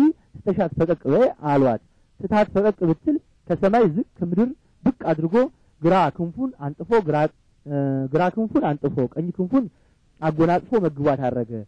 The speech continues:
እግዚአብሔር የማይፈጽመውን ነገር አይጀምርምና የምግቧ ነገር ከተያዘልን ከሰው ጋር ምን ያጋፋታል ብለው ከቤተ መቅደስ አግብተው አንጥፈው ጋርደው አኑረዋታል። በዚህ አስራ ሁለት ዓመት ትኖራለች። ከእናት ከአባቷ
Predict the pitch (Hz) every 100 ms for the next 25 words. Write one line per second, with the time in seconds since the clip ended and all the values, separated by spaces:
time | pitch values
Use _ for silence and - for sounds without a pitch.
0 | _ _ _ _ _ - 185 233 240 240
1 | 226 220 196 196 196 190 180 180 175 160
2 | 160 151 160 156 147 147 180 214 170 160
3 | 160 147 147 139 147 143 135 151 208 185
4 | - 151 143 135 135 127 131 - 123 113
5 | 139 214 151 139 135 139 196 170 127 131
6 | 220 254 _ _ _ 131 143 156 220 196
7 | 135 151 233 214 175 156 135 123 110 _
8 | _ _ - 170 185 214 180 185 170 160
9 | 160 185 _ _ - 156 147 139 127 -
10 | 165 175 - 156 156